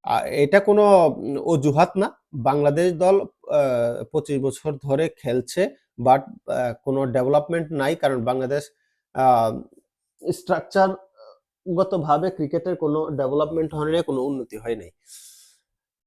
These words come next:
যেখানে ইন্ডিয়ার যত মাঠ আছে, বাংলাদেশে অত, আহ, কি বলে,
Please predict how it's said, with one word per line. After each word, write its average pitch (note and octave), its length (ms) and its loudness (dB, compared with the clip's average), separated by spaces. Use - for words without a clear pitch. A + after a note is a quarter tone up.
যেখানে C#3 500 2
ইন্ডিয়ার D3+ 480 4
যত D#3+ 240 4
মাঠ C#3+ 400 4
আছে, D#3+ 380 4
বাংলাদেশে C#3 520 -2
অত, D3+ 140 -6
আহ, C3 1000 -4
কি - 260 -2
বলে, A2 300 0